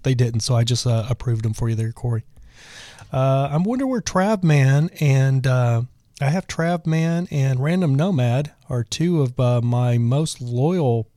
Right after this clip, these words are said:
watchers, and we don't have them today. I hope they're both okay. I don't think either one of them missed a show in months. I know,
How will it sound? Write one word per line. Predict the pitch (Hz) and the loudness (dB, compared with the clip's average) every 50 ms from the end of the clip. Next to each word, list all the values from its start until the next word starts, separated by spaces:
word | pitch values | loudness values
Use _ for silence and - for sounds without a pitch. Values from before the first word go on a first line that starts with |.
| _ _ - | _ _ -10
watchers, | 120 113 113 131 165 190 - - 127 120 113 110 117 | -8 -6 -6 -4 -6 -6 -4 -4 -2 -2 -2 -2 -2
and | 110 117 | -2 -2
we | 131 | -2
don't | 143 151 143 135 - | -2 -2 -2 -2 -2
have | - 156 185 - - | -4 -4 -4 -2 -2
them | 123 110 | -2 0
today. | 107 107 104 113 110 110 | 0 -2 -2 -4 -2 -2
I | 113 123 | -2 -2
hope | 143 - - | -4 -4 -4
they're | 135 120 | -6 -4
both | 117 127 131 131 - | -4 -4 -4 -4 -4
okay. | 123 110 - 143 151 156 131 - - - _ _ _ - - - - - - - - 135 | -6 -6 -4 -4 -4 -4 -4 -8 -12 -16 _ _ _ -20 -20 -20 -20 -20 -20 -12 -8 -4
I | 143 | -2
don't | 196 208 - | -2 -2 0
think | - 160 135 - | 0 -2 0 2
either | 151 180 220 | 0 0 2
one | 185 139 127 123 | 2 2 4 4
of | 117 | 2
them | 117 120 117 117 123 | 2 2 2 4 2
missed | 135 127 - - | 2 0 -2 -2
a | 110 | -4
show | - - - - 160 190 175 123 110 | -2 -2 -2 -2 0 0 0 0 0
in | 107 107 104 104 104 - _ _ _ _ _ _ _ _ _ _ _ _ - | 0 0 -2 -2 -4 -8 _ _ _ _ _ _ _ _ _ _ _ _ -2
months. | 120 113 113 143 180 185 131 - - - - - - _ - 131 | 0 2 2 4 2 2 0 -2 -6 -8 -10 -10 -10 _ -2 0
I | 135 | 2
know, | 165 185 190 156 | 4 4 2 2